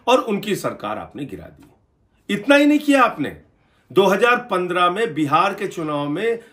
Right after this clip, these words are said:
आरएसएस के प्रमुख, आरएसएस तो आप लोगों का माई बाप है, उसके प्रमुख मोहन भागवत ने कहा आरक्षण खत्म होना चाहिए। मनमोहन वैद्य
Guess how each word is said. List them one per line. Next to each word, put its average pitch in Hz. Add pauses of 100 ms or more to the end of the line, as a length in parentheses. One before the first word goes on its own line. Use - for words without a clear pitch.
(200)
आरएसएस 175
के -
प्रमुख, 156
आरएसएस 135
तो 170
आप 156
लोगों 165
का 165
माई 160
बाप 180
है, 180 (580)
उसके 262
प्रमुख 190 (540)
मोहन 185
भागवत 160
ने 139
कहा 123 (120)
आरक्षण 123
खत्म 107
होना 82
चाहिए। - (760)
मनमोहन 208
वैद्य 151